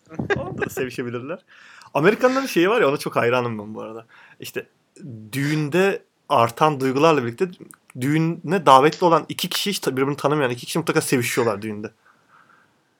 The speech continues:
O sahne biliyorsunuz değil mi? Shameless'ta çok vardır.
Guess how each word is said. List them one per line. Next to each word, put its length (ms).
O 100
sahne 320
biliyorsunuz 380
değil 80
mi? 60
Shameless'ta 400
çok 220
vardır. 360